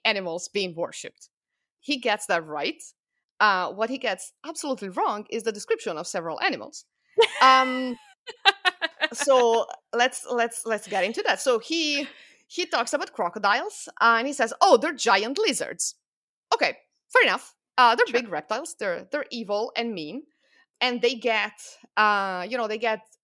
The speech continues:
Speaker 1: hunted by hanging, like, an animal on the prow of, of a boat, and then you catch the crocodile. And that's, I mean, you, you wouldn't really want to catch a crocodile, but we have representations of people hunting crocodiles, uh, for that, so that works.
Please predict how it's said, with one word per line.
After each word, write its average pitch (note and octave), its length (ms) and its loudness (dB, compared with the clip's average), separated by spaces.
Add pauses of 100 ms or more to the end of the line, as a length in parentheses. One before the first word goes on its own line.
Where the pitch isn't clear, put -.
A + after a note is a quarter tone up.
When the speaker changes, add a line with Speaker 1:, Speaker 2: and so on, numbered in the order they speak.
(140)
Speaker 1:
hunted A3 640 -2
by G#3 400 0 (100)
hanging, G#3 420 -4
like, E3+ 320 -4
an G3 100 -4
animal F3+ 520 -4 (280)
on A3+ 140 -4
the G3+ 80 -6
prow G3+ 340 0
of, F3 220 -6
of F#3+ 100 -2
a F#3 60 -4
boat, A#3+ 480 2 (100)
and G#3+ 160 -2
then G3+ 180 0
you F#3 80 -8
catch F#3 300 -6
the F#3 80 -10
crocodile. D3 540 -6
And D#3+ 160 -10 (100)
that's, F#3+ 180 -12
I B2 200 -14
mean, C#3+ 240 -14
you, F3 140 -10
you F3+ 120 -8
wouldn't G#3 180 -4
really G#3+ 160 0
want G#3+ 180 -2
to A#3+ 80 -4
catch B3 260 2
a G3+ 60 -4
crocodile, E3+ 320 -2
but D#4 200 4
we G#4 100 0
have D4 200 4
representations C4+ 540 -6
of A3+ 80 -10
people A3+ 200 -8
hunting F3+ 340 -8
crocodiles, E3 640 -6 (420)
uh, F3+ 260 2
for B3 160 -6
that, F#3 260 -4 (140)
so G3 300 -8 (160)
that A#3+ 200 0
works. C3+ 360 -10